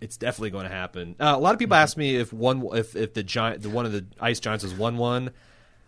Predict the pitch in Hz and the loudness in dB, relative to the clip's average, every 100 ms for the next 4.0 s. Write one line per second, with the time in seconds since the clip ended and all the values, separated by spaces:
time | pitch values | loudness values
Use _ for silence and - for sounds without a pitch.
0 | - 123 131 233 254 - 156 - 98 90 | -6 -2 6 6 6 2 -2 0 -2 -2
1 | 90 95 107 104 98 95 - - - _ | -4 -2 0 0 0 -4 -8 -10 -16 _
2 | - - - - - - - - 123 147 | -20 -20 -20 -20 -20 -20 -20 -2 0 2
3 | 135 131 120 117 107 120 - 78 62 | 2 4 4 4 0 -4 -4 -8 -10